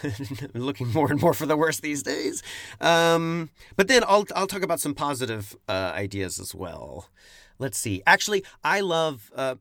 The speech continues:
I think the invention of Sesame Street, uh, and the idea of, um, bringing children's entertainment and education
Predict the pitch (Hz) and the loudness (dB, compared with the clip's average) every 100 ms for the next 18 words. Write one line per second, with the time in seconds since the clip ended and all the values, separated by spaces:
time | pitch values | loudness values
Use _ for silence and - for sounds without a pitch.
0 | - 151 180 160 147 139 139 139 120 - | -2 0 -2 -4 -6 -4 -6 -6 -8 -4
1 | 127 - 160 - 190 226 - - _ _ | -6 -6 -10 -10 -8 -8 -10 -14 _ _
2 | _ _ _ _ 135 131 123 123 135 139 | _ _ _ _ -2 0 0 -2 -4 -2
3 | 135 123 123 143 135 127 120 107 113 117 | -2 -2 -2 -2 0 0 0 -2 -6 -6
4 | 110 101 98 101 _ _ _ _ - - | -4 -4 -6 -10 _ _ _ _ -20 -20
5 | _ - 104 135 135 131 127 123 120 104 | _ -20 -8 -4 -2 0 -2 -2 -8 -10
6 | _ _ _ - - 156 151 139 139 131 | _ _ _ -8 -4 -2 -2 -2 -4 -4
7 | 107 - 143 143 147 139 - 123 131 123 | -6 -8 -2 0 0 -2 -4 -6 -4 -4
8 | 131 - 135 110 131 123 123 131 | -4 -4 -2 0 0 0 -4 -6